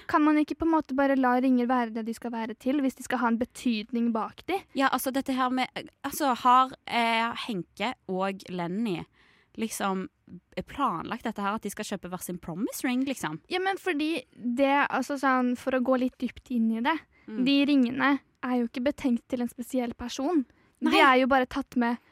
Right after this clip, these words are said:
Speaker 1: til hvem som helst, på en
Speaker 2: Mm.
Speaker 1: måte.
Speaker 2: Ja, ja, ja.
Speaker 1: Jeg vil jo heller mye ha en ring som, eh, noen har kjøpt til meg, til meg, og tenkt på, «Oi, den ringen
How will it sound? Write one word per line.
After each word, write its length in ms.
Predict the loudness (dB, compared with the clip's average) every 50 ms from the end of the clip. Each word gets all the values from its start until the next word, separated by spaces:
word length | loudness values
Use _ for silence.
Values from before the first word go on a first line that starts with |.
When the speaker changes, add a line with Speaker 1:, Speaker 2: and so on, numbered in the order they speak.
| _ _ _ _ _ _ _ _ -12 -6
Speaker 1:
til 180 | -2 0 0 2
hvem 220 | 2 2 2 0 -2
som 180 | -2 -2 -4
helst, 520 | -2 -2 -2 -2 -2 -4 -6 -12 -16 -8 -2
på 80 | 0
en 80 | 2 4
Speaker 2:
Mm. 160 | 4 4 2
Speaker 1:
måte. 160 | 2 0 -2 -2 -4
Speaker 2:
Ja, 180 | 0 2 2 2
ja, 80 | 2
ja. 120 | 2 0 0 2
Speaker 1:
Jeg 140 | 2 2 4
vil 100 | 4 4
jo 80 | 4
heller 200 | 2 2 2 0 0
mye 500 | 0 0 2 2 2 2 2 2 0 0
ha 200 | 0 0 0 2
en 120 | 2 4 2 2
ring 180 | 2 0 -2
som, 360 | -4 -4 -4 -4 -2 -2 0 0
eh, 380 | 0 0 0 0 0 0 -2 -4 -6 -14 -20 -20 -12 -4 0
noen 240 | 2 2 2 2 0
har 80 | -2
kjøpt 320 | -4 -4 -6 -10 -12 -10 -8
til 100 | -4 -2
meg, 320 | 0 0 2 0 0 -2 -4 _ _ _ _ _ _ -8
til 260 | -2 0 2 4 4
meg, 300 | 4 4 4 4 4 2 2
og 80 | 0
tenkt 260 | -2 0 0 0 0
på, 80 | -2 -2 2 2
«Oi, 120 | 2 2
den 320 | 2 2 2 4 4 4
ringen 380 | 4 4 2 2 2 2 2 2